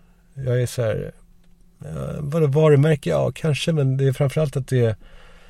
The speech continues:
liksom, det är inget speciellt. Det är bara, man bara har på sig den här och så, man gillar grejerna, liksom. Det är inget, <laughs> man gillar ändå Patagonia. Det är störigt att man, att jag gör det själv.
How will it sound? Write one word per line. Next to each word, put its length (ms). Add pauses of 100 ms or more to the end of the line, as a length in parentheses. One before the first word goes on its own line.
(680)
liksom, 380
det 80
är 40
inget 200
speciellt. 640 (100)
Det 100
är 60
bara, 320 (280)
man 180
bara 340
har 240
på 260
sig 140
den 80
här 140
och 80
så, 240 (1040)
man 100
gillar 340
grejerna, 420
liksom. 260 (300)
Det 100
är 40
inget, 240 (580)
<laughs> 100 (1500)
man 140
gillar 220
ändå 160
Patagonia. 600
Det 80
är 40
störigt 560
att 140
man, 120 (1200)
att 180
jag 80
gör 160
det 60
själv. 260